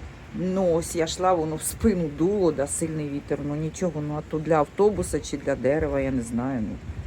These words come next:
не звалило досі, жодного дерева не бачила, не такої сили. Що там вже сталося?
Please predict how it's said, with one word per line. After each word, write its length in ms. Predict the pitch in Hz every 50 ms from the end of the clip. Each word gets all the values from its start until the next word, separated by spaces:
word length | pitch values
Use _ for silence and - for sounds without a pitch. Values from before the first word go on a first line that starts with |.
| - - - - - - - - - - -
не 160 | 135 160 170
звалило 540 | 170 160 156 165 156 131 127 156 170 160 156
досі, 340 | 151 131 131 131 - - 139
жодного 400 | 131 143 131 127 131 131 131 131
дерева 380 | 120 123 123 123 123 117 123 120
не 120 | 120 117
бачила, 460 | - - 113 120 - - - - - - - - - - - - - - -
не 140 | - - -
такої 360 | 196 165 - 131 131 123 120
сили. 340 | - - - 131 113 - -
Що 280 | - - - 233 247 247
там 220 | - 233 208 196
вже 140 | 175 170 180
сталося? 640 | - - - - 160 160 180 185 180 - - -